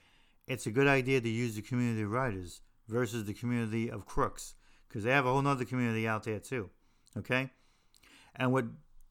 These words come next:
doubly bothers me about the editor for, for hire people is, is that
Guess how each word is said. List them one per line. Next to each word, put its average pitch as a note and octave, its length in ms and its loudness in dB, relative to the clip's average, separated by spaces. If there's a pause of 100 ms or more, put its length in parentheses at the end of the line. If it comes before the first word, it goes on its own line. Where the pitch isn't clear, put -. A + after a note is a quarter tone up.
(120)
doubly D3 420 8
bothers A2+ 480 6
me A2+ 200 2
about G#2+ 260 0
the A2+ 160 -4
editor A2+ 300 -2
for, G2+ 340 -4 (140)
for - 160 -4
hire C#3 320 2
people A2 360 -2
is, A2 280 -2
is G#2+ 100 -4
that A2+ 240 0